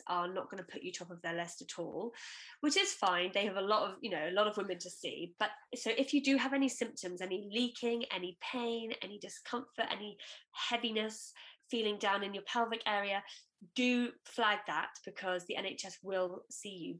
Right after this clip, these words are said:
but it might just take a little bit of time. If you can get yourself to see a private women's health physio, uh, it might be the best money you ever spend, even if they tell you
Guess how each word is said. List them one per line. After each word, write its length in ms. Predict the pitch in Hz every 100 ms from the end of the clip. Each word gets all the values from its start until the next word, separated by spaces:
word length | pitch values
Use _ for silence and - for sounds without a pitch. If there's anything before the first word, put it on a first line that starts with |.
| -
but 260 | 180 - -
it 140 | 151
might 240 | 190 180
just 160 | 214 208
take 160 | 196 180
a 60 |
little 160 | 185 180
bit 100 | 175
of 100 | 175
time. 460 | - 196 - 123 - - - - - _ _ -
If 300 | 277 - 294
you 80 |
can 340 | 277 262 262 262
get 140 | 247
yourself 420 | 247 233 240 214 -
to 60 |
see 300 | 220 220 220
a 160 | 202 202 - -
private 640 | 220 220 226 226 226 208 202
women's 260 | 208 196
health 200 | - 190 -
physio, 500 | 185 185 175 180 262 - _ _ _ _ _ 220
uh, 280 | 202 190 190 - _ _ _ _
it 140 | 139 -
might 220 | 220 220
be 80 | 220
the 100 | 196
best 240 | 190 185
money 220 | 196 180 175
you 80 |
ever 160 | 170 170
spend, 380 | - 175 156 165 _
even 320 | 277 285 262 262
if 260 | 226 214 214 208
they 80 |
tell 280 | 196 - 196
you 340 | 190 214 202